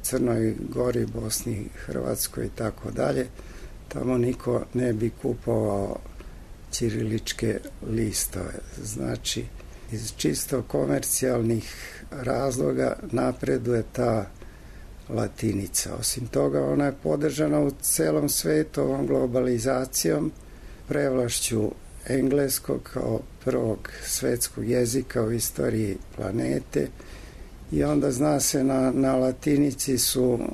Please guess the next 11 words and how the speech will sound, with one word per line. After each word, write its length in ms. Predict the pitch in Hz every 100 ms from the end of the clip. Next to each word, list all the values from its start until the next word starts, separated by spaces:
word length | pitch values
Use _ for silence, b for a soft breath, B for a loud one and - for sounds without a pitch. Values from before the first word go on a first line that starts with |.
| - 95 95
i 240 | 151 143
matematičke 1000 | 131 135 - 139 135 135 - - - 135
i 60 | 113
fizičke 600 | - 120 127 - - 117
i 20 |
hemijske 640 | - - 131 131 - 123
formule 760 | - 139 131 131 123 117 113 113
i 200 | - 117 120 - B B B B B B B B
automobilske 960 | - 131 127 139 143 143 135 131 - 139
registracije 1400 | 123 120 123 117 - 127 127 127 - - 135 120 117 110 -
i 380 | 120 120 120